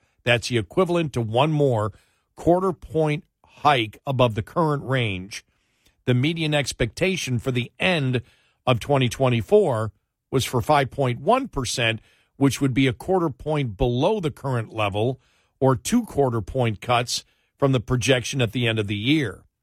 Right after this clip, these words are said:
C N B C on Tuesday released the results of its survey of economists, strategists, and analysts. It shows that fifty-seven percent expect a cut next year, but not until September.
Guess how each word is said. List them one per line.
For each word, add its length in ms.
C 240
N 120
B 120
C 260
on 120
Tuesday 360
released 360
the 60
results 380
of 80
its 140
survey 400
of 120
economists, 640
strategists, 720
and 200
analysts. 560
It 220
shows 760
that 220
fifty-seven 880
percent 500
expect 460
a 40
cut 320
next 360
year, 340
but 160
not 220
until 280
September. 840